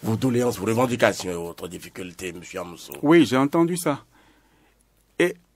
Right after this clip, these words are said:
Speaker 2: ça en rajoute à la tristesse. Parce que, parce que simplement, <laughs> les gens qui défendent ça,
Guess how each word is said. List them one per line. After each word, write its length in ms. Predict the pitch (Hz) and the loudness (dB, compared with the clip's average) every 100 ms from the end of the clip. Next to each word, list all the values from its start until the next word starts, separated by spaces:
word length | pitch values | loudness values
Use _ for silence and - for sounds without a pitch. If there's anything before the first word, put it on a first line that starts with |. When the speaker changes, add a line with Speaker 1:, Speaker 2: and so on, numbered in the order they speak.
| _ - | _ -2
Speaker 2:
ça 240 | - 220 | 6 6
en 60 | 180 | 8
rajoute 360 | 156 165 233 | 4 2 0
à 60 | 147 | 0
la 100 | 123 | -2
tristesse. 800 | - 139 - 180 - - - - _ | -4 -6 -2 -2 -2 -12 -18 -20 _
Parce 160 | 214 208 | 2 4
que, 200 | 254 226 _ | 2 2 _
parce 180 | 202 190 | -6 -2
que 80 | 254 | 0
simplement, 480 | 202 180 185 202 196 - - - | 2 4 4 6 4 0 -16 -18
<laughs> 360 | - - - - | -18 -18 -10 6
les 180 | 220 196 | 8 8
gens 240 | - 262 | 6 4
qui 200 | - 277 | 6 4
défendent 520 | 165 151 - 165 151 | 6 4 6 6 6
ça, 320 | - 117 104 | 4 -2 -2